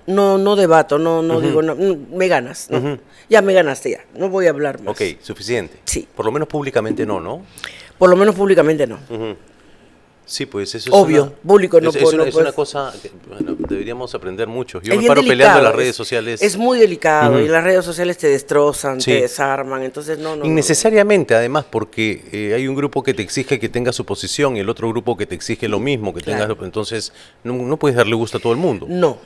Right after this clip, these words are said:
Speaker 1: tú tienes que hacer en las redes lo que tú quieres.
Speaker 2: Ujú.
Speaker 1: Tú tienes que ser dueño de ti mismo en ese momento,
Speaker 2: Ujú.
Speaker 1: no por complacer a alguien. Es lo que yo siento. Entonces, yo, por ejemplo,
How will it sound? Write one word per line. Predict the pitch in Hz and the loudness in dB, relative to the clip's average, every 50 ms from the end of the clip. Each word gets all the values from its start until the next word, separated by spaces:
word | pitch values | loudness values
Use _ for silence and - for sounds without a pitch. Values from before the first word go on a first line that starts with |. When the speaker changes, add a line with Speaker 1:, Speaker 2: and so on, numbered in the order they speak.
| _ _ _ _ - | _ _ _ _ -6
Speaker 1:
tú | 214 220 | -6 -4
tienes | 214 254 254 277 277 262 | -4 -4 -4 -4 -4 -4
que | - - 202 | -4 -2 -2
hacer | 165 160 - 202 190 185 | -2 -2 -2 -4 -2 -2
en | 190 190 175 | -2 -2 -4
las | 160 147 139 147 | -6 -8 -4 -2
redes | 156 143 147 160 202 - - - | 0 0 0 -2 -4 -8 -8 -6
lo | 156 156 151 | -6 -6 -6
que | - 147 | -6 -10
tú | - - 226 - | -8 -8 -10 -10
quieres. | - - 127 117 - - - 131 | -10 -14 -14 -14 -14 -10 -2 0
Speaker 2:
Ujú. | 120 123 127 120 110 - _ - - - _ | 2 2 2 0 -2 -6 _ -20 -20 -20 _
Speaker 1:
Tú | - 180 | -12 -4
tienes | - 196 190 196 | -2 -2 -2 -2
que | - 180 | -4 -8
ser | - - 185 175 | -4 -4 -4 -2
dueño | 175 190 196 196 196 185 | -2 -2 -2 0 0 -2
de | 165 160 | -2 -4
ti | 160 - 208 202 | -4 -6 -6 -4
mismo | 214 226 220 - - 143 139 139 | -4 -4 -4 -6 -8 -12 -10 -10
en | 139 139 | -10 -10
ese | 139 - - | -10 -10 -12
momento, | 135 127 123 117 113 131 - 135 | -12 -12 -12 -12 -12 -10 -6 -4
Speaker 2:
Ujú. | 120 | -2
Speaker 1:
no | 185 202 | 0 -2
por | 208 208 220 214 208 | -2 0 -2 -2 -2
complacer | 190 180 156 - 143 139 135 - 165 160 147 | -2 -6 -6 -6 -8 -8 -6 -6 -4 -4 -4
a | 139 131 | -4 -6
alguien. | 127 123 117 - 107 85 - _ _ _ - - - - - _ | -6 -8 -10 -12 -16 -18 -18 _ _ _ -20 -20 -20 -20 -14 _
Es | - - 190 | -2 -2 0
lo | 196 196 | 0 -2
que | 190 175 156 | -2 -2 -2
yo | 156 151 | -2 -2
siento. | - - 156 139 131 - 139 139 113 | -2 -2 -4 -6 -6 -4 -6 -6 -4
Entonces, | 143 156 156 - 175 175 165 175 170 - - - - - - - - - - | -4 -6 -4 -4 -4 -4 -4 -8 -8 -10 -12 -16 -20 -20 -20 -20 -20 -14 -4
yo, | - 196 202 | 0 0 0
por | 202 202 | 2 0
ejemplo, | 196 196 208 196 196 175 196 202 196 180 | -2 0 -2 -2 0 0 0 0 0 0